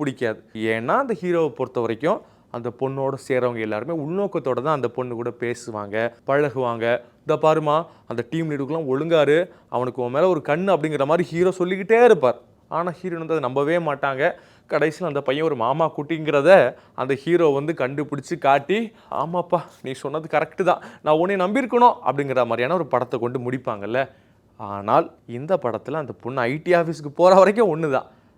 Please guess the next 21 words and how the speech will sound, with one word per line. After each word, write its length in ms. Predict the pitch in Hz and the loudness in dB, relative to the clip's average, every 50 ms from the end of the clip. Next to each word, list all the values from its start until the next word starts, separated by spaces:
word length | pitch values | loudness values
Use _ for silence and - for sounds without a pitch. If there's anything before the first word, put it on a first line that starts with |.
| _ _ - | _ _ -12
ஆனா 240 | - 110 120 147 180 | -6 -6 -4 -2 -2
அந்த 160 | 185 175 143 120 | -2 0 0 2
ஆஃபீஸில் 680 | 123 147 185 202 202 - 214 196 - - 151 123 113 120 - - _ _ - | 4 4 4 2 0 -2 -8 -8 -6 -4 -2 -2 -2 -2 -4 -6 _ _ -10
அந்த 160 | - 135 143 147 147 | -8 -4 -4 -4 -2
பொண்ணுக்கு 340 | 180 208 226 233 226 - 214 | -2 -2 0 -2 -4 -2 -2
ஒரு 140 | 190 151 135 | -2 -2 -2
கூட்டம் 360 | - - 208 208 214 202 170 - | -4 -6 -8 -2 -2 -2 -2 0
சேரும்ல, 360 | - 160 156 135 120 123 131 127 110 - _ _ _ | 0 0 0 2 0 0 0 0 0 -4 _ _ _
அந்த 180 | - 110 110 117 | -10 -6 -6 -6
கூட்டம் 460 | 113 - 185 202 196 - - 185 214 254 269 - | -6 -4 -4 -4 -4 0 0 0 0 -2 -14 -14
ரொம்ப 240 | - - 127 151 160 151 | -12 -10 -8 -8 -8 -8
நேர்மையான 520 | 131 127 143 160 165 160 156 156 170 175 170 | -6 -4 -4 -4 -4 -4 -4 -2 -2 -2 -2
கூட்டம். 460 | 170 - 147 143 127 - 143 165 - - _ _ _ _ _ _ _ - | -4 -4 -6 -6 -4 -2 -4 -4 -4 -8 _ _ _ _ _ _ _ -6
அதாவது 380 | 120 123 131 131 135 135 165 214 320 - _ _ _ _ _ _ _ - | 0 2 2 2 2 0 -2 -6 -6 -10 _ _ _ _ _ _ _ -4
ஃப்ரெண்ட்ஸ் 300 | - 175 208 247 247 - | -2 0 0 0 0 2
அப்படிங்கிறது 400 | 240 214 175 175 175 175 175 185 175 | 2 2 2 2 -2 -2 0 0 0
ஒரு 100 | 147 131 127 | 0 2 2
ஆணுக்கு 400 | 147 165 180 175 - - 185 208 202 - - _ _ _ | 2 2 2 0 -4 -2 -2 -2 -2 -2 -8 _ _ _
ஃப்ரெண்டாக 360 | - 147 143 147 143 147 143 | -8 -6 -6 0 4 4 4
இருந்தாலும் 280 | 143 143 156 170 156 - | 6 4 0 -4 -4 -4
சரி, 180 | 135 127 151 | -4 -4 -6